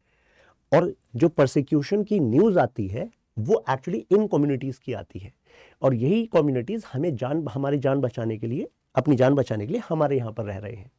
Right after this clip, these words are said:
राइट? तो अपनी जान बचाने के लिए हमारे यहाँ पर रह रहे हैं। एक और बात केंद्र सरकार ने की, केंद्र सरकार ने कहा, "It's not about inviting those people, it is about resolving a legal issue, resolving a humanitarian crisis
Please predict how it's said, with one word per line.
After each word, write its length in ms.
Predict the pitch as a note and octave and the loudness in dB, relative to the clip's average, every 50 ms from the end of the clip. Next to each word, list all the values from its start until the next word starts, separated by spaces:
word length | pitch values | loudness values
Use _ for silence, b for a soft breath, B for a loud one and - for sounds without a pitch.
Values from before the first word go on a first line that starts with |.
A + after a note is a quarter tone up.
| _ _ _ - | _ _ _ -8
राइट? 220 | B2 D3 G3+ - b b b b b b b b b | -6 -6 -6 -8 b b b b b b b b b
तो 60 | - - | -8 -4
अपनी 300 | - D#3 - G#3 G#3 D#3+ | -2 0 2 2 4 4
जान 160 | D#3 C#3 C3+ | 4 4 2
बचाने 280 | A#2+ G#2+ A2 G2+ G#2 | 0 -2 -4 -6 -6
के 60 | A2 D#3+ | -6 -6
लिए 100 | G#3+ G#3+ | -4 -4
हमारे 220 | F3+ C#3 A#2+ A#2 | -4 -2 -2 -4
यहाँ 100 | G#2 G2 | -6 -8
पर 120 | - - | -10 -12
रह 80 | G#2+ G#2 | -14 -14
रहे 140 | A#2 A#2+ - | -16 -16 -20
हैं। 60 | - _ _ _ _ _ _ _ _ _ _ _ _ _ _ _ _ _ - - _ _ _ _ _ _ - | -20 _ _ _ _ _ _ _ _ _ _ _ _ _ _ _ _ _ -20 -20 _ _ _ _ _ _ 2
एक 180 | D#3+ F#3 F#3 A3 | 4 4 6 4
और 80 | G#3 | 4
बात 180 | F#3 F#3+ E3+ - | 4 2 0 0
केंद्र 200 | - C#3+ B2+ B2 | 0 -2 -2 -2
सरकार 240 | - A2+ A2+ A#2 G#2+ | -4 -4 -2 -2 -2
ने 120 | G#2 A2 | -2 -4
की, 100 | D#3 F#3+ | -6 -6
केंद्र 240 | F#3+ - D#3 E3 F3+ | -4 -4 -4 -4 -4
सरकार 260 | - F3 E3 E3+ D#3+ | -4 -6 -4 -4 -4
ने 140 | C#3 A#2+ G#2+ | -4 -6 -6
कहा, 280 | - G#2 G2+ A2 - _ _ _ _ _ _ _ _ | -8 -12 -16 -16 -18 _ _ _ _ _ _ _ _
"It's 180 | D#3+ D3 - - F3+ | -6 -4 -2 -2 -2
not 120 | A3 A3 A3+ | -2 -2 -2
about 320 | F#3+ F#3+ G3 A3 A3 - - _ _ _ _ - | 0 0 0 0 -2 -6 -12 _ _ _ _ -2
inviting 560 | C#3 C#3 A#2+ A#2+ A#2+ B2 C3 B2+ G3+ G3+ F#3+ D#3 | 0 2 2 2 2 0 -2 -2 -6 -6 -4 -4
those 200 | F3 D#3+ - - _ A#2+ | -4 -4 -6 -8 _ -10
people, 260 | G#2 G2 - - - B2+ - _ _ _ _ _ _ _ - | -10 -10 -12 -16 -20 -20 -20 _ _ _ _ _ _ _ -10
it 80 | E3 A3 | -8 -8
is 120 | G#3+ F3 | -6 -6
about 380 | C3 F#2+ F#2 F#2 A#2 F#3+ - - _ _ _ _ _ _ _ _ - | -6 -6 -4 -6 -8 -8 -10 -14 _ _ _ _ _ _ _ _ -4
resolving 640 | A#2 B2 A2 A#2 C3+ C3+ D3+ E3+ F3+ F3+ A3 A#3 B3 - - - | -2 0 2 2 2 2 2 2 0 -2 -6 -8 -8 -10 -8 -6
a 40 | D3+ | -4
legal 480 | D3 A#2 G2+ G2+ G#2 B2+ C#3+ C#3 D3+ B2 | -4 -4 -4 -4 -2 -2 -2 -2 -2 -4
issue, 300 | G#2+ F#2+ - - - - - _ _ _ b b b b b b b - | -6 -8 -10 -14 -18 -20 -20 _ _ _ b b b b b b b -2
resolving 500 | A#2+ A#2+ A#2+ C3+ D3 E3+ E3+ G#3+ A3 G#3+ | 0 2 4 4 4 2 2 0 -2 -2
a 100 | F#3+ C#3 | -4 -4
humanitarian 540 | A2+ B2 B2 B2 A#2+ B2 B2 A#2 B2 A2+ G#2 | -2 -2 -2 -2 -2 -2 -2 -2 -4 -6 -8
crisis 400 | - G#2+ G2+ G2+ - F#3+ A#3 | -8 -10 -10 -8 -8 -8 -10